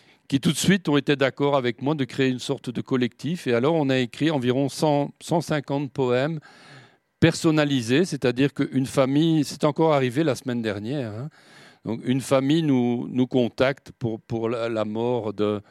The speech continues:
d'un de leurs proches. Et alors, on, par contact téléphonique avec cette famille, on compose un poème qui est destiné à être lu, euh, lors de la cérémonie.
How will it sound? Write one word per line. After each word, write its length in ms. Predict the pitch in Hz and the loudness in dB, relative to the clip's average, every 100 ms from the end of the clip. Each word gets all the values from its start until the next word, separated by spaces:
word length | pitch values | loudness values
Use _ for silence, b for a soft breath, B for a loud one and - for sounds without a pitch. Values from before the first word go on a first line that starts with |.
| b b b | b b b
d'un 240 | - 107 110 | -8 -2 -2
de 100 | 107 | 0
leurs 200 | 101 - | -2 -2
proches. 480 | - 117 175 - - B B B B - | -2 0 0 -2 -12 B B B B -4
Et 140 | 110 | 0
alors, 260 | 107 135 139 | 4 4 2
on, 340 | 123 117 139 _ | -2 -4 -10 _
par 240 | 127 131 - | 0 0 2
contact 680 | 135 117 139 147 - 123 | 0 2 2 0 -2 -6
téléphonique 600 | 110 120 123 123 117 131 | -2 0 0 -2 -6 -4
avec 180 | 117 117 | -2 -4
cette 220 | - 120 | -6 -10
famille, 420 | - 104 104 131 170 | -6 -8 -6 -6 -6
on 140 | 123 | -8
compose 540 | - 143 135 156 156 143 | -2 -4 -2 0 0 0
un 100 | 131 | -2
poème 480 | 127 120 139 170 160 B B B _ | 0 2 2 -2 -8 B B B _
qui 100 | 120 | 0
est 40 | |
destiné 480 | 117 131 - 131 135 | 2 2 0 0 2
à 160 | 139 123 | 4 2
être 260 | 117 - 113 | 0 -2 -2
lu, 460 | 110 123 139 135 113 | 0 -2 -2 -4 -4
euh, 80 | |
lors 220 | 113 127 127 | -2 -2 0
de 80 | |
la 120 | 120 120 | -2 -2
cérémonie. 800 | - 113 113 107 110 151 196 | -4 -4 -4 -6 -4 -4 -6